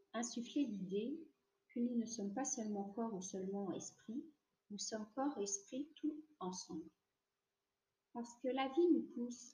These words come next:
à lui prêter attention et nous invite à nous dépasser et à vivre consciemment, pleinement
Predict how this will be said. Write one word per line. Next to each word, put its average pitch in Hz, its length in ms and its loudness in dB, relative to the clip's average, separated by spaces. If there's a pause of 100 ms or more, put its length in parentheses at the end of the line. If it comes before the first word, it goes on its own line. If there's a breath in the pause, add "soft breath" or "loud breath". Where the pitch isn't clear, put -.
à 208 100 0
lui 196 140 -4
prêter - 340 -6
attention 202 680 -4
et 185 100 -2
nous 180 280 -2
invite 208 420 -6 (380)
à 180 80 0
nous 190 160 0
dépasser 202 720 0
et 190 180 2
à 185 60 2
vivre 185 320 -2 (100)
consciemment, 233 580 -2 (540)
pleinement 233 640 2